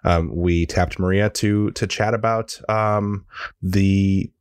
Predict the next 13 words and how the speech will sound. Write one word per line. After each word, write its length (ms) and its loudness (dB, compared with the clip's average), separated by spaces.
process 500 0
of 120 0
maintaining 420 2
and 120 0
cleaning 380 2
your 120 0
various 380 2
pieces 260 -2
of 80 0
equipment. 320 -2
So 340 2
I'm 200 0
excited. 380 0